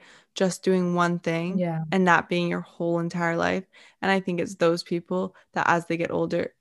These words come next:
Speaker 1: get, like, burnt out maybe, or get bored of it. Or,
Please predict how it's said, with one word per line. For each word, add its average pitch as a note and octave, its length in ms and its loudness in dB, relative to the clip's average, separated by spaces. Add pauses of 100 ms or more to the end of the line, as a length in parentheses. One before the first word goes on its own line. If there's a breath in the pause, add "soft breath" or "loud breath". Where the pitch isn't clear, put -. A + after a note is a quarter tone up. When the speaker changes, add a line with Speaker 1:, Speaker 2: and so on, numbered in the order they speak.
(160)
Speaker 1:
get, E3 240 0
like, F3+ 240 -4
burnt F3+ 300 -6
out G#3 260 0
maybe, A3+ 540 2
or F3+ 140 4
get F3 280 -4 (180)
bored G#3+ 320 2
of G#3+ 140 -2
it. G#3+ 260 0
Or, F3+ 280 2